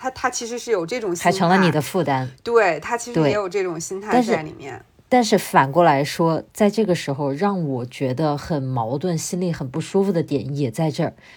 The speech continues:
Speaker 2: 就是这明显暴露出了你不知道我喜欢什么。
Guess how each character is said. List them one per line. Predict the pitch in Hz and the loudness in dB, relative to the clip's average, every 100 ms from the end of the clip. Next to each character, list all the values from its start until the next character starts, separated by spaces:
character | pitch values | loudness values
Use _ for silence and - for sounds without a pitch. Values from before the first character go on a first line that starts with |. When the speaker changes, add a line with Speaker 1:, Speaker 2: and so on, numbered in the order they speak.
| _ | _
Speaker 2:
就 | 214 | 2
是 | 208 180 - _ _ _ _ | 4 0 -4 _ _ _ _
这 | - 226 | 0 2
明 | 160 143 | 2 -2
显 | - 151 127 - _ _ _ | -2 -4 -4 -14 _ _ _
暴 | 214 185 | 4 4
露 | 165 151 | 4 -2
出 | - | -2
了 | 156 | -2
你 | 143 139 | 0 -4
不 | 131 196 | -2 -4
知 | 208 - | -2 -6
道 | 165 156 | 0 2
我 | 139 135 | 2 -2
喜 | - 143 | -4 -8
欢 | 139 123 | -8 -8
什 | 123 107 | -10 -12
么。 | - | -16